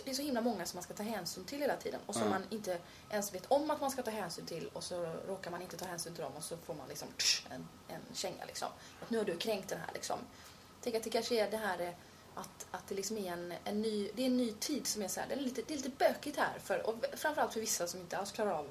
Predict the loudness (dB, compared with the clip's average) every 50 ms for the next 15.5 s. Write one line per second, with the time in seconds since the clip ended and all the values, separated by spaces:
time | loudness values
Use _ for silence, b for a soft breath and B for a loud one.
0 | -10 -12 -8 -2 0 0 0 -2 -6 -6 -6 -4 -2 -2 2 4 4 6 6 8
1 | 8 8 6 6 0 -2 -2 0 -2 0 -2 0 -2 -2 -2 -2 -2 -4 -4 -4
2 | -2 0 0 0 -2 B B B B B B B B B B -6 -4 -2 -2 -2
3 | 0 0 0 0 0 -2 -4 -4 -4 -6 -6 -4 -4 -4 -4 -6 -8 -10 -12 -10
4 | 0 4 4 4 4 2 -2 -4 -2 0 0 2 2 2 0 0 -4 -4 -4 -4
5 | -6 B B B B B B B B -12 -10 -4 2 6 6 6 6 6 0 0
6 | 2 4 4 4 4 2 -2 -4 -6 -4 -2 -2 0 0 0 4 4 6 6 6
7 | 4 2 -2 -8 -6 -6 -4 -4 -2 0 0 -2 -2 0 4 4 4 4 6 4
8 | 6 8 8 8 8 8 6 6 4 4 4 2 4 4 6 6 6 6 6 2
9 | 2 2 0 0 -2 -2 -2 -2 -2 -2 -4 B B B B B B -18 -16 -14
10 | 0 6 6 6 6 6 2 2 2 2 2 0 -4 -2 -2 -2 -2 -2 -4 -6
11 | 0 2 4 4 4 4 4 2 2 0 4 4 6 6 6 2 2 0 -4 -4
12 | -4 -6 -6 -6 -2 -2 -2 -2 -2 -2 -2 -2 -2 -4 B B B B B B
13 | 0 0 0 4 4 4 4 4 2 0 2 2 2 2 2 0 0 0 0 0
14 | 2 2 2 2 0 0 0 0 -2 0 0 -2 0 0 0 0 0 0 -2 -2
15 | -2 0 0 0 -2 0 0 0 0 0